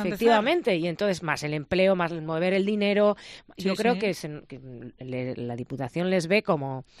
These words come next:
Speaker 2: como la vaca a la que ordeñar, en lugar de que es la que no-, nos sostiene a todos, ¿no? Que los autónomos son los que más empleo dan y los que más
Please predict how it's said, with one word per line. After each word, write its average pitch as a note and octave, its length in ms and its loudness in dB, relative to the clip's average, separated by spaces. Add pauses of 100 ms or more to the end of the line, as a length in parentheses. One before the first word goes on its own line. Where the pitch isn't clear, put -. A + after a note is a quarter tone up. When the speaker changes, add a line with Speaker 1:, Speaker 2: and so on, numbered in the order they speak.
(180)
Speaker 2:
como D#3+ 220 -6
la D3+ 80 -2
vaca E3+ 280 2
a - 20 2
la G3+ 100 2
que F3+ 120 -4
ordeñar, D3+ 440 -2
en D3 160 -2
lugar C#3 300 -2
de F#3 240 2
que C#3+ 140 -6
es C#3+ 120 -8
la F3 140 -2
que D#3+ 100 -6
no-, C#3 220 -10
nos C#3 220 -10
sostiene D#3 360 -4
a F3+ 60 0
todos, F3 320 -2
¿no? F#3+ 100 -6
Que G3 100 -4
los C#3+ 200 -6
autónomos D3+ 400 -6
son D#3+ 100 -6
los D#3 120 -6
que - 100 -12
más C#3+ 180 -6
empleo C#3 320 -6
dan F#3+ 240 2
y E3+ 80 -4
los B2+ 180 -10
que C3+ 120 -10
más C#3 260 -6